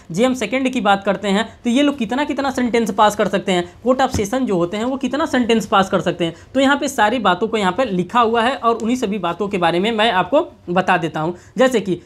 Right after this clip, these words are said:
सेशन कोर्ट होते हैं, सेशन जज होते हैं, ये कितना सेंटेंस पास कर सकते हैं, कैसे पास करेंगे, तो अब देखिए यहाँ पे, जैसे यहाँ पे लिखा है, "The court of chief, chief judicial magistrate and pass any sentence authorized by the law।" ये कोई भी सेंटेंस पास कर सकते हैं जो ऑथराइज्ड किया है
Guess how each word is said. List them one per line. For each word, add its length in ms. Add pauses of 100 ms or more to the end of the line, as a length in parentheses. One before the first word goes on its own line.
सेशन 340
कोर्ट 240
होते 200
हैं, 320
सेशन 300
जज 180
होते 180
हैं, 80
ये 100
कितना 320
सेंटेंस 400
पास 240
कर 100
सकते 280
हैं, 240
कैसे 240
पास 260
करेंगे, 340 (380)
तो 100
अब 200
देखिए 280
यहाँ 240
पे, 340 (240)
जैसे 320
यहाँ 240
पे 140
लिखा 240
है, 120
"The 100 (120)
court 160
of 120
chief, 260 (400)
chief 240
judicial 340
magistrate 440 (140)
and 140 (120)
pass 140 (120)
any 280
sentence 340 (380)
authorized 440
by 160
the 100
law।" 120
ये 120
कोई 280
भी 100
सेंटेंस 400
पास 240
कर 120
सकते 260
हैं 180
जो 100
ऑथराइज्ड 540
किया 240
है 200